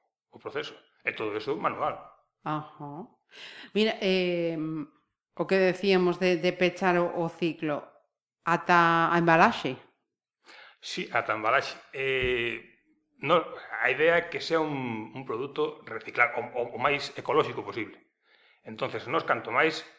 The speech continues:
Speaker 1: re-, reutilización de residuos teñamos, moito mellor. Eh, nun principio, tiñamos pensado os embalaxes facelos do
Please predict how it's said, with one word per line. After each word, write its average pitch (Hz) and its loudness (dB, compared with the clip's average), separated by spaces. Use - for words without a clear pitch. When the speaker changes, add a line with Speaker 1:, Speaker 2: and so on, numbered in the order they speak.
Speaker 1:
re-, 127 0
reutilización 123 -8
de 117 -2
residuos 117 -8
teñamos, 135 -4
moito 107 -6
mellor. 123 -4
Eh, 117 2
nun 156 -4
principio, 175 -2
tiñamos 139 -4
pensado 151 0
os - -10
embalaxes 135 2
facelos 151 0
do 107 -8